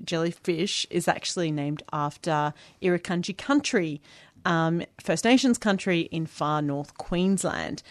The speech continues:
Um, and they're not just one species of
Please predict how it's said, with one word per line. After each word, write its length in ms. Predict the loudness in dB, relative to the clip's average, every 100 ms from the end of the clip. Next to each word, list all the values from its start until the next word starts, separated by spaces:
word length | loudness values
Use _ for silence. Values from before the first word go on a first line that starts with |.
| -20 -14 2
Um, 260 | 6 6 6
and 160 | 2
they're 140 | 4 4
not 160 | 2
just 300 | 0 -2 -2
one 520 | -6 4 8 8 8 6
species 880 | 4 2 0 0 -2 -2 -2 -6 -6
of 400 | -2 0 -2